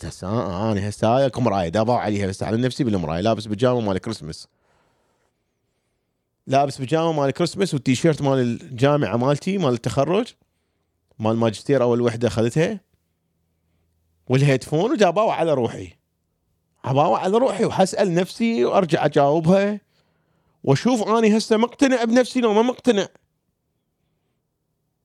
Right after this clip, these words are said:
الانسان لازم يحضر نفسه، ان كان حيروح يحكي ويا بنيه، ان كان حيروح يحكي ويا، حيروح يطلع فيزا، يروح. اي حبيبي انت تحليلات مرضيه وبعد،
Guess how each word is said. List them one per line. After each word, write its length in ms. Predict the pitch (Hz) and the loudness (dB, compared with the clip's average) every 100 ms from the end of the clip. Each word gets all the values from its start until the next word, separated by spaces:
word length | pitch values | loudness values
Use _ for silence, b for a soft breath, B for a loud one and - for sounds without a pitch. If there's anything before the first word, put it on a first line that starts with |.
| _ _ _ _ _ _ _ _ _ _ _ | _ _ _ _ _ _ _ _ _ _ _
الانسان 360 | 127 127 - 165 | -4 -4 0 0
لازم 320 | 220 214 202 | 2 0 -2
يحضر 420 | 113 151 180 226 | -6 -4 0 2
نفسه، 440 | 170 196 262 254 208 _ _ _ _ _ _ _ _ _ _ _ _ _ | 2 2 2 0 0 _ _ _ _ _ _ _ _ _ _ _ _ _
ان 100 | 151 | 0
كان 220 | 147 196 214 | 4 2 2
حيروح 280 | 220 180 | 0 0
يحكي 240 | 147 135 185 | -2 -2 0
ويا 80 | 165 | 2
بنيه، 500 | 190 254 302 285 240 | 2 2 2 2 2
ان 80 | |
كان 180 | 196 196 | 2 0
حيروح 320 | 147 175 170 | 2 0 0
يحكي 300 | 160 143 - | -2 -2 0
ويا، 340 | 170 151 143 135 | 0 2 2 2
حيروح 240 | 147 127 | 0 -2
يطلع 280 | 131 131 110 | 0 2 2
فيزا، 460 | 131 233 220 220 214 | 2 2 2 2 2
يروح. 300 | 190 127 - _ _ _ _ _ _ _ _ _ _ _ _ _ _ _ _ _ _ _ _ _ _ _ _ _ _ _ 120 | 0 -2 -8 _ _ _ _ _ _ _ _ _ _ _ _ _ _ _ _ _ _ _ _ _ _ _ _ _ _ _ -6
اي 100 | 120 | -4
حبيبي 440 | - 98 101 110 | -4 -4 -2 -2
انت 180 | 98 - | -4 -4
تحليلات 520 | - 151 104 104 - | -4 0 2 2 0
مرضيه 360 | 107 104 104 101 | -2 0 2 2
وبعد، 380 | 123 - 117 | 0 0 -2